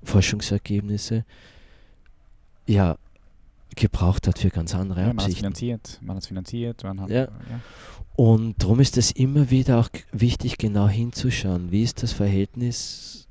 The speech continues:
Speaker 1: Wissenschaft und Politik?
Speaker 2: Ja, wichtig.
Speaker 1: Ja? Also grad hier in Europa haben wir ja eine negative Geschichte diesbezüglich auch. Ja? Und das passiert alles derzeit nicht. Und alles, was schon mal passiert ist, wieso soll das nicht nochmal passieren?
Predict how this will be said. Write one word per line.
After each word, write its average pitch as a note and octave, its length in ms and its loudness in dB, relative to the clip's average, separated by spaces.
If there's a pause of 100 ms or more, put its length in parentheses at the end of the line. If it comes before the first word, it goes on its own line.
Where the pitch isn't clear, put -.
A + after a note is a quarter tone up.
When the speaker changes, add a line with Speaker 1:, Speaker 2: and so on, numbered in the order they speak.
(180)
Speaker 1:
Wissenschaft - 960 -4
und - 220 -8
Politik? - 560 -4 (100)
Speaker 2:
Ja, G#2+ 220 -6 (960)
wichtig. A2+ 360 -4 (320)
Speaker 1:
Ja? F3 200 -2 (400)
Also A2 180 0
grad A2 240 2
hier B2 140 2
in A2+ 80 4
Europa G2+ 360 4
haben G#2 140 2
wir A2 120 2
ja G#2 100 2
eine G#2 180 -2
negative A2+ 640 0
Geschichte A2+ 460 -4
diesbezüglich - 840 -10
auch. - 240 -12 (320)
Ja? G3 220 -8 (760)
Und A#2 380 4
das - 80 2
passiert - 320 4
alles F2+ 260 0
derzeit - 380 -8
nicht. - 280 -12 (840)
Und A2 460 0
alles, A2+ 320 2
was A2 100 4
schon A#2 160 -2
mal A2 140 4
passiert - 640 0
ist, - 240 -4
wieso F#2 160 -2
soll F#2 180 2
das F2+ 160 -2
nicht F2 140 -6
nochmal B2 300 -4
passieren? F2+ 380 -8